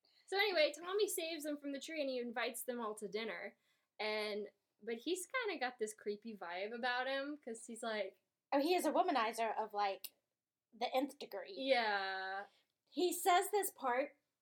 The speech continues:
Speaker 2: <clears throat> where he, like, is inviting them back to his house, and he's like,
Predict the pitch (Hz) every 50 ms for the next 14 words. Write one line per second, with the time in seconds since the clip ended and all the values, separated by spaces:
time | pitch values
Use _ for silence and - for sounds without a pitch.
0 | _ - 370 403 349 339 285 254 233 - _ _ _ _ _ _ _ _ - 233
1 | 233 262 247 247 240 233 233 277 302 262 247 233 220 - - _ - 262 254 262
2 | 254 220 233 233 240 269 269 269 262 247 226 226 233 233 - 240 226 220 214 214
3 | - 247 233 233 247 - 240 226 214 240 233 233 226 226 214 214 208 202 190 -